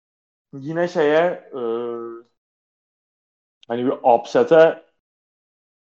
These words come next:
en açık olan karşılaşma olabilir. Orada hani olay genel şeyde, büyük çerçevede Giants normal sezondaki maçta bir noktaya kadar Kirk Cousins, Justin Jefferson bağlantısını engelleyebilmişti ama bir yerden sonra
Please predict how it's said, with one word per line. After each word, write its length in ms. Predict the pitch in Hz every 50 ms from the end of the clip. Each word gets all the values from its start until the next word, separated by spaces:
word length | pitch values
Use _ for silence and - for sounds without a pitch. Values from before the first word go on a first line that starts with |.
| _ _ _
en 120 | - 131 131
açık 280 | 143 147 143 - -
olan 240 | 147 139 143 143 147
karşılaşma 540 | 143 151 135 143 139 - 135 143 - - 139
olabilir. 680 | 143 139 143 147 143 151 143 147 151 156 - - _ _ _ _ _
Orada 280 | - - 113 120 123 139
hani 280 | 147 156 156 151 135 - _ _ _ _ _ _ _ -
olay 420 | - - 123 139 156 170 165 156 - - - _ _ _ _ -
genel 520 | 135 143 131 139 165 185 196 196 185 - - _
şeyde, 300 | - 143 123 139 143 131
büyük 220 | 131 147 147 147 -
çerçevede 640 | 165 151 147 151 151 127 127 131 156 170 175 - - - - _ _ _ _ _ _ _ _ _ 135
Giants 460 | 117 123 127 127 147 156 160 151 -
normal 280 | 156 139 139 139 151 160
sezondaki 460 | 156 160 151 156 160 156 156 156 156
maçta 380 | 156 147 147 - 170 147 131 123
bir 100 | 170 190
noktaya 380 | 190 185 180 - 165 143 127
kadar 280 | - 131 123 127 123 117 - _ _ _ -
Kirk 200 | - 120 - -
Cousins, 280 | 135 117 123 120 117
Justin 320 | - 127 117 117 - 131 117
Jefferson 400 | 123 120 120 127 117 - 123 120
bağlantısını 560 | 117 117 117 120 117 117 117 - - 127 120
engelleyebilmişti 840 | 120 120 123 120 117 120 120 120 123 120 120 123 127 123 - -
ama 200 | 180 190 180 156
bir 40 | 151
yerden 320 | 151 143 143 139 143 147 147
sonra 460 | - 151 143 147 151 151 151 147